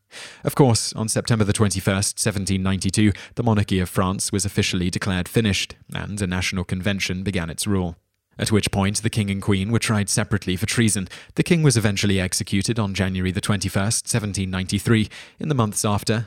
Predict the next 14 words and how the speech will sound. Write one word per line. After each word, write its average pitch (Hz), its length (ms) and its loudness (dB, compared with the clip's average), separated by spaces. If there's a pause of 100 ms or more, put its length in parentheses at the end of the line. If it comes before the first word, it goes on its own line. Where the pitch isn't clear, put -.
Antoinette's 101 500 -4
health 101 280 -2
rapidly 95 400 -2
deteriorated 101 920 0
due 98 180 2
to 101 100 0
refusing 98 500 0
to - 140 -6
eat 107 260 -4
and 98 120 -4
the 101 80 0
onset 95 460 -2
of 98 80 -4
tuberculosis, 101 840 -2